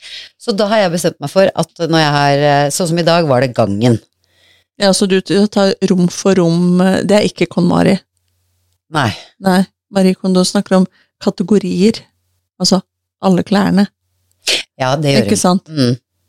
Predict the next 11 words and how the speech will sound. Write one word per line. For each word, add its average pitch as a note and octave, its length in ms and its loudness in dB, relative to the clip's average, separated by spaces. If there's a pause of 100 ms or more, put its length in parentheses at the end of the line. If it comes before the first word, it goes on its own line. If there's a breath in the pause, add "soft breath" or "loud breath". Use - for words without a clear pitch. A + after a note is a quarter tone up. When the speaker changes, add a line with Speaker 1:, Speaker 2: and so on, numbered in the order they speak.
(720)
Speaker 2:
Eh, G3 520 0 (160)
alt F#3 200 0
bestikket, - 680 -2 (1160)
alle F3+ 440 0
bøkene, F3+ 560 0 (1400)
og F#3 80 -4
så F3+ 100 2
i F#3 60 4
en F#3 80 -2
spesiell F3+ 320 -4
rekkefølge. - 480 -2